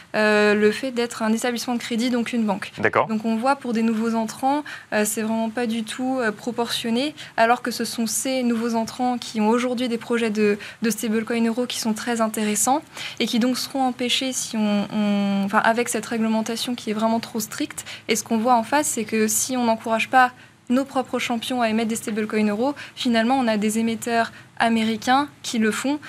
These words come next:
Speaker 2: Bien sûr, on en a parlé dans cette émission, euh, que ce soit Circle, euh, effectivement, ou, euh, ou, ou d'autres. Euh, de, donc ça veut dire que, si je, si je caricature, hein, ce que vous nous dites pour faire un peu de pédagogie, ça veut dire que si je ne suis pas une banque, demain, je ne pourrais pas créer de stablecoin euro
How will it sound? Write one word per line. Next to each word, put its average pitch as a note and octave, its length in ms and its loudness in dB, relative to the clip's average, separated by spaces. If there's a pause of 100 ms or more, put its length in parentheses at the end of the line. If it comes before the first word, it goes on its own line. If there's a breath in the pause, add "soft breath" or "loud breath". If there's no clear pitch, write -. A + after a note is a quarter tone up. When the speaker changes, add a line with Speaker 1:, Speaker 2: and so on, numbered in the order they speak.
Speaker 2:
Bien A#2 140 4
sûr, F3+ 160 4
on A#2 120 4
en A#2 100 4
a A#2 60 8
parlé B2+ 200 4
dans B2 80 0
cette C#3 160 -6
émission, A#2+ 420 0
euh, G2+ 240 4
que G#2+ 100 -6
ce G2+ 120 -6
soit G#2 180 -2
Circle, B2 420 0
euh, F#2+ 180 2
effectivement, A2 580 0
ou, G2+ 160 -2 (460 loud breath)
euh, A2+ 500 6
ou, B2 260 0
ou A#2+ 140 0
d'autres. D#3+ 340 4
Euh, A#2 400 6
de, B2 140 0
donc C3 260 2
ça D3 100 4
veut C3 120 0
dire D#3+ 200 -2
que, D3+ 200 2 (400 loud breath)
si D#3 220 0
je, D3 100 6 (240)
si - 160 0
je B2+ 60 -4
caricature, C#3 380 2
hein, B2+ 60 2
ce - 60 -6
que C3 80 0
vous A#2+ 80 0
nous B2 100 2
dites C#3+ 220 0
pour A2+ 160 -2
faire A#2+ 100 4
un A#2 100 6
peu B2 100 -4
de A2+ 40 -8
pédagogie, C3 320 2
ça D#3 80 -2
veut C3+ 80 2
dire C3+ 80 2
que A2+ 140 0
si - 220 2
je D3 60 4
ne C#3+ 60 2
suis C3 120 -2
pas C#3+ 120 4
une C#3 160 -2
banque, E3+ 160 2
demain, C#3+ 160 2
je D3 80 -4
ne - 20 -20
pourrais C3 160 0
pas C3 100 2
créer D3 180 -4
de C3+ 80 -2
stablecoin B2+ 420 -2
euro C3 240 -2